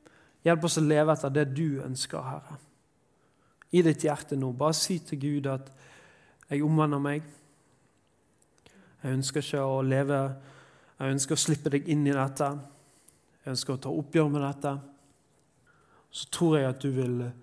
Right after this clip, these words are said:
du vil finne frihet. Jeg tror at Gud vil hjelpe deg. Jeg tror at Gud vil vise deg en vei i det.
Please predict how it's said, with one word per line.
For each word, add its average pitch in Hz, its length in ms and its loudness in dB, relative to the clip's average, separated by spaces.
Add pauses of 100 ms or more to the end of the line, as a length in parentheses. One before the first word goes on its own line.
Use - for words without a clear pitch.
(480)
du 147 100 -2
vil 151 100 2
finne 170 420 4
frihet. 143 760 -4 (540)
Jeg - 120 -20
tror 151 140 2
at 127 40 -6
Gud 151 200 4
vil 135 120 2
hjelpe 143 440 4
deg. 143 160 2
Jeg 143 100 -4
tror 143 140 0
at 120 100 -6
Gud 135 240 0
vil 127 160 -2 (400)
vise 143 560 2
deg 135 160 0
en 123 160 -2
vei 131 160 0 (200)
i 135 80 -6
det. 139 100 -10